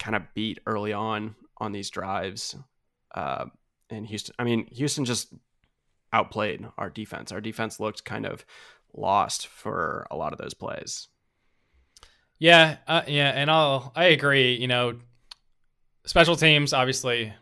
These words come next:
Speaker 2: uh, was a killer once again. Turnovers a killer, but th-, that is not the reason we, I mean, that's, there's a lot of reasons we lost this game. We lost by, <laughs> you know, thirty-five. You can point to a lot of things. But I think the biggest one that stuck out to me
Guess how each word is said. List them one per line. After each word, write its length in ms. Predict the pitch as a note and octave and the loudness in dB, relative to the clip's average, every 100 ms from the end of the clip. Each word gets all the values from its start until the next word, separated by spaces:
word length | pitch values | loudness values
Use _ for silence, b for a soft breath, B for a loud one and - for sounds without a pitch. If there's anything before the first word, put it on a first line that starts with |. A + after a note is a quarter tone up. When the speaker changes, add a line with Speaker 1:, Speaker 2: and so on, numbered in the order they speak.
| _ | _
Speaker 2:
uh, 100 | B2 A#2+ | -8 -4
was 180 | A#2+ B2 | -4 -4
a 40 | |
killer 280 | A#2 B2 A#2+ | 0 0 0
once 180 | A#2 A#2+ | -2 -4
again. 420 | A2 G#2 G2+ G2+ _ | -4 -4 -6 -12 _
Turnovers 600 | D#3+ D3 C#3+ C3+ C3 B2 | 0 4 4 4 0 -2
a 40 | |
killer, 460 | A#2 C3 A#2+ A2 G#2 | -6 -4 0 -2 -2
but 140 | C3 B2 | -4 -6
th-, 120 | - | -8
that 200 | C3+ D#3+ | 4 8
is 120 | D#3 | 8
not 200 | C3 C3+ | 6 4
the 100 | C3 | 4
reason 260 | A#2 A#2 A2 | -4 -6 -8
we, 120 | A2 - | -10 -8
I 100 | A#2 | -6
mean, 140 | A2+ | -4
that's, 220 | A2 - - | -4 -6 -12
there's 200 | - B2+ | -2 -2
a 40 | A2+ | 0
lot 160 | G#2+ | -4
of 80 | F#2+ | -4
reasons 240 | F#2 F#2 - | -8 -14 -16
we 80 | |
lost 280 | A2 A2 - | -14 -14 -12
this 100 | - | -12
game. 220 | - G#2+ - _ _ _ | -12 -14 -18 _ _ _
We 100 | B2 | -8
lost 180 | G#2+ G2+ | -6 -4
by, 100 | B2+ | -4
<laughs> 40 | - | -4
you 200 | G#3+ D#3+ | -2 -2
know, 100 | A2+ | -2
thirty-five. 600 | - C3+ B2 B2+ A2+ B2+ | -2 -4 -2 -4 -4 -6
You 80 | C3+ | -6
can 140 | C#3+ | -4
point 220 | C#3+ C3 | 0 0
to 60 | C3 | 0
a 40 | |
lot 160 | A#2+ A#2 | 0 0
of 40 | |
things. 140 | A2 A2 B B B | -2 -10 B B B
But 100 | E3 | 10
I 60 | |
think 160 | F3 A#3+ | 10 8
the 80 | G3 | 6
biggest 340 | D#3+ F3 A3 | 6 4 2
one 360 | D#3+ D3+ D3 - _ | 2 2 2 -6 _
that 80 | - | -8
stuck 240 | - F3 F3+ | 0 2 4
out 160 | E3 | 4
to 100 | - | 2
me 360 | C#3+ E3 E3+ | -2 0 0